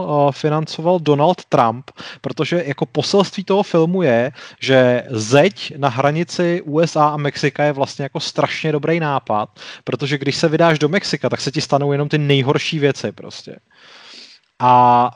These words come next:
vlastně drtivá většina toho filmu je úplně ukrutná,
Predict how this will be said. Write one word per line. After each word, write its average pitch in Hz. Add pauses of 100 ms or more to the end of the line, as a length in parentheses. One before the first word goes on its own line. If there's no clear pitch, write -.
vlastně 170
drtivá 160
většina 160
toho 165
filmu 123 (260)
je 135
úplně 151
ukrutná, 131